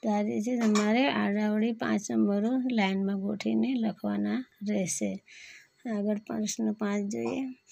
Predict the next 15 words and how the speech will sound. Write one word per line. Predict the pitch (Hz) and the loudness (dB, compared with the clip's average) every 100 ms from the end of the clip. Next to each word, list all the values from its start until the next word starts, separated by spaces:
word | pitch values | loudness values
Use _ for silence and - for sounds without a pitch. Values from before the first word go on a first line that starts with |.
| - - - | -20 -16 -4
નીચેના | 240 233 220 262 262 254 | 0 0 0 0 0 2
શબ્દોના | 220 220 202 208 220 233 233 | 4 4 4 0 0 -2 -2
સમાનાર્થી | 220 214 214 214 208 208 202 240 | -2 -2 0 0 0 -2 -4 -6
શબ્દો | 220 220 190 190 196 | -2 -2 -2 -2 -2
લખો. | 208 208 - 190 180 - _ _ - - - - - | 0 -2 -2 -6 -6 -12 _ _ -20 -20 -18 -16 -8
તમારે | 247 226 220 214 220 | -2 2 4 4 2
શબ્દોના | 220 226 214 226 220 220 214 | 4 2 4 4 4 4 2
અર્થ | 214 - | 0 -2
લખવાના | 226 208 226 220 220 | 0 0 2 2 2
છે | 220 | 0
બાળકો. | 226 220 208 214 254 311 - _ _ _ _ - | 0 2 2 0 0 -2 -4 _ _ _ _ -14
અ, | 269 220 233 214 - _ _ _ _ - | -8 -6 -4 -6 -10 _ _ _ _ -4
કાંઠો, | 226 226 226 - 240 240 185 - _ _ _ _ - | -2 0 -2 0 2 4 2 -2 _ _ _ _ -6
તો | 214 | -6
કિનારો, | 220 220 220 220 214 208 202 214 190 | -2 2 2 4 2 2 0 0 0